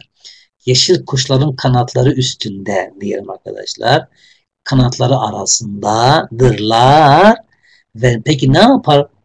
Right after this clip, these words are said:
Tesrahu fil cenneti. Cennette ne yaparlar bunlar? Yeşil kuşların kanatlarının üstündedirler.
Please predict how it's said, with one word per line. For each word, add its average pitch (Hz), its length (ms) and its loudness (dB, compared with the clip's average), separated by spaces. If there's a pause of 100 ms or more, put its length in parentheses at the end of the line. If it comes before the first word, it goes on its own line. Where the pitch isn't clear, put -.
(440)
Tesrahu 139 1120 2 (260)
fil 127 240 -2
cenneti. 104 1040 -8
Cennette 131 500 2
ne 156 80 0
yaparlar 117 520 0
bunlar? 110 320 -8 (460)
Yeşil 131 340 -2
kuşların 120 520 -2 (500)
kanatlarının 131 600 0
üstündedirler. 156 800 4